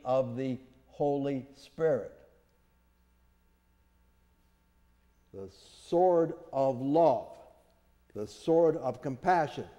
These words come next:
the sword of caring. So we are protected by God's shield, and we can nurture that in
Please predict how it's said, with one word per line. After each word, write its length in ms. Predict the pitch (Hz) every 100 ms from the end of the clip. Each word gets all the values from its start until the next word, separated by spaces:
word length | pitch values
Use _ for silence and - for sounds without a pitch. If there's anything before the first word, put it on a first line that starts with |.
| _ _ _ _
the 100 | 113
sword 560 | 107 - 165 160 151 139 -
of 280 | 123 120 120 - - _
caring. 380 | - 170 147 101 - - - _ _ _ _ _ _ _ _ _ _ _ _ _ _ _ _ _ _ _ _ _ _ _ _ _ _ _ _ _ _ _ _ _ - _
So 500 | - 226 247 123 113
we 200 | 139 156
are 100 | 143
protected 680 | - 147 - 240 240 202 151
by 220 | 147 143
God's 600 | 131 143 175 170 160 131
shield, 540 | - - 196 165 113 95 - - _ _ _ _ _ _ _ _ _ _ _ _ _ _ _ _ _
and 200 | 147 151
we 120 | 147
can 220 | 143 147 156
nurture 380 | 233 254 165
that 640 | 131 127 131 151 - - - _
in 140 | 139